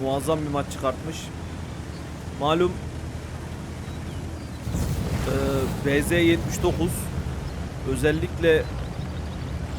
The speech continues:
yüksek hasarlı maçların tankı oldu. Ee, B Z yetmiş beşe göre daha isabetli topu, e, daha yüksek alfası bu tankı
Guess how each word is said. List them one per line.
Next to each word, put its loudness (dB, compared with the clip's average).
yüksek 2
hasarlı 4
maçların 2
tankı 2
oldu. 2
Ee, -10
B 4
Z -2
yetmiş 2
beşe 4
göre 6
daha 4
isabetli 2
topu, 0
e, -2
daha 6
yüksek 0
alfası 0
bu -4
tankı 2